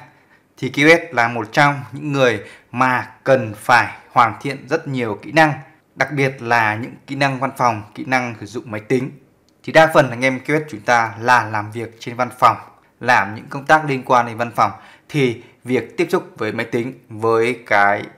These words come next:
bàn phím là thường xuyên, cực kỳ thường xuyên. Vậy thì có một câu đặt ra là bao nhiêu anh em đã có thể sử dụng được mười ngón tay để gõ bàn phím chưa? Bao nhiêu anh em làm được việc này?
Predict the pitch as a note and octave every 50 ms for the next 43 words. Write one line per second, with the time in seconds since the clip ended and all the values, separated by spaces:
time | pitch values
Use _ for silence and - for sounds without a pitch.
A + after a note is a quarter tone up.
0 | _ - B2 B2+ A#2+ A2+ A2 - - C#3 C3+ D3+ D3 - - - _ _ - A2+
1 | A#2+ A#2+ A#2+ A2+ G#2+ G#2+ G#2+ - - C#3+ C3 A2+ A2 G2+ G2 - - C#3+ C3+ C3
2 | A#2 - - A#2 - - _ - A#2 G#2+ G#2 - A2 G2+ - - D3+ D3 C3 C#3
3 | - - _ _ _ _ _ _ _ _ - E3+ E3+ D3+ - E3 D3 C#3 C3 A#2
4 | A2 - - _ _ - B2 C3 D3 D3+ D3 D#3 C#3+ B2+ G#2+ C3 C3 C3 C3 B2+
5 | A#2+ G#2+ G#2 - - - _ _ _ _ - F3 F3 F3 E3+ E3+ E3+ E3+ E3 D#3+
6 | D3 D3 C#3+ - _ _ _ - D#3+ F#3 - G#3 G#3+ G#3+ - - - _ - -
7 | C3 - D#3+ B2+ A2 - A#2 G#2+ A2 D3 - - B2+ B2 C3 B2 A#2 - - -
8 | A#2+ B2 B2+ B2 A2+ A2+ A#2 A#2 C#3 C3+ C3+ B2+ B2 A#2 A2+ - _ _ _ _
9 | - - A#2 A#2+ A2+ G2 - - - _ _ _ - A2+ B2+ - B2 - - B2+
10 | C3 A2+ G#2 - A2 A2 - D3+ D3+ C#3 - - - - _ _ _ - - C#3+
11 | D3 D3+ D3+ D3+ D3 D3 C#3+ C#3 B2+ B2 - - _ _ _ - G#2+ G#2 G#2 G#2+
12 | G#2 G#2 G#2 F#2+ G#2 G#2 G2